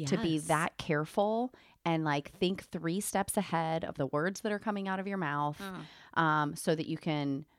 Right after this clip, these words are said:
Speaker 1: portray whatever it is that you're trying to explain to the kids in a thoughtful, mindful way.
Speaker 2: Mm-hmm.
Speaker 1: When I'm in that headspace, I can do those things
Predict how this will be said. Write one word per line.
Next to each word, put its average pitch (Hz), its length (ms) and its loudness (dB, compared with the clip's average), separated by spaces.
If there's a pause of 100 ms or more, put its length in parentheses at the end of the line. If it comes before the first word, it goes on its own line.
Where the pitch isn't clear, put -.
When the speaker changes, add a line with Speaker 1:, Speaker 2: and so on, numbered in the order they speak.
(1080)
Speaker 1:
portray 175 500 4
whatever 160 380 4
it 170 80 2
is 156 160 2
that 156 100 -4
you're 143 120 0
trying 139 440 2
to 139 460 -2
explain 131 420 -2
to 127 100 -8
the 135 80 0
kids 127 480 -2
in 135 140 0
a 131 60 0
thoughtful, 135 640 -2
mindful 117 440 -6
way. 67 220 -12 (100)
Speaker 2:
Mm-hmm. 208 300 -6 (1600)
Speaker 1:
When 208 220 4
I'm 247 200 2
in 165 220 2
that 139 180 0
headspace, 175 800 -2 (420)
I 180 80 4
can 226 160 4
do 180 100 0
those 147 220 0
things 147 320 0